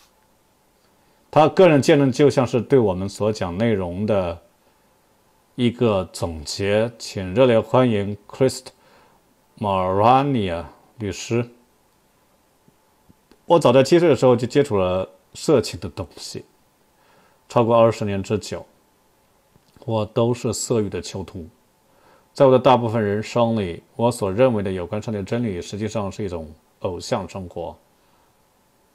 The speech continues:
当我成为一名律师，我的罪恶更加深重。我成为了一个骄傲的人，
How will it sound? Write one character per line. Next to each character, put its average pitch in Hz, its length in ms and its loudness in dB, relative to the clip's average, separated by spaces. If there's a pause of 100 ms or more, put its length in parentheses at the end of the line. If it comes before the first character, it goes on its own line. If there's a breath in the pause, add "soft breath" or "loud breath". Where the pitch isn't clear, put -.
(380)
当 151 160 6
我 135 80 8
成 131 200 0
为 131 100 4
一 - 20 4
名 131 240 2
律 143 160 4
师， 135 320 0
我 117 140 2
的 107 80 0
罪 107 340 0
恶 95 380 -2
更 101 260 -6
加 90 220 -8
深 104 260 -8
重。 92 240 -6 (500 soft breath)
我 113 120 -6
成 113 200 -4
为 - 20 0
了 107 80 0
一 - 20 0
个 104 120 -4
骄 107 180 -4
傲 104 180 0
的 95 80 -6
人， 87 280 -10